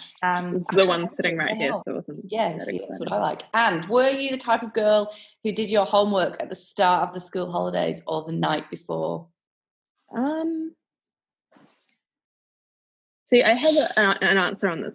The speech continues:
Speaker 2: It's not gonna sound very good, but at the end, but I would, like, spend the whole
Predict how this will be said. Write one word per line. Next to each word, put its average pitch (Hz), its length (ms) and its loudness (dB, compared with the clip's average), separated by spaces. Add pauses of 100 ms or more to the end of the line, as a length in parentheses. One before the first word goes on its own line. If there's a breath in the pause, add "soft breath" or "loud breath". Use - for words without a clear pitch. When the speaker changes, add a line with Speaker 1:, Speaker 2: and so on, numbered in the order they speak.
Speaker 2:
It's - 100 -8
not 214 80 0
gonna 202 180 2
sound 170 280 -4
very 160 180 -6
good, 180 340 -4
but - 200 -2 (400 loud breath)
at 254 160 4
the 262 160 2
end, 180 480 4
but 180 100 4
I 170 80 6
would, 175 160 2
like, - 300 0 (320)
spend 196 300 6
the 190 80 2
whole 175 580 4